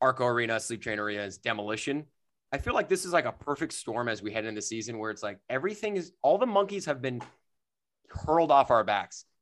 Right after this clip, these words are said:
of the Sacramento Kings franchise. Like, I'm, I'm putting that out there into the open, into the world. I think ev-, we're clear.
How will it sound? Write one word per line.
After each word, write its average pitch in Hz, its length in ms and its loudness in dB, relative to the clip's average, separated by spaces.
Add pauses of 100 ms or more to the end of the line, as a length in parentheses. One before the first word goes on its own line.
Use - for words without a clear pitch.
of 113 120 -2
the 117 60 -8
Sacramento 117 420 0
Kings 104 180 -12
franchise. 104 420 -6
Like, 104 100 -6
I'm, 147 240 2
I'm 131 140 0
putting 165 300 -4
that 147 140 4
out 127 180 2
there 117 240 -2 (380)
into 143 240 -2
the 123 160 0
open, 113 300 -4
into 135 200 -6
the 127 80 0
world. 113 320 -2 (340)
I 143 120 4
think 139 200 -2
ev-, 143 180 0
we're 147 120 -8
clear. - 400 -4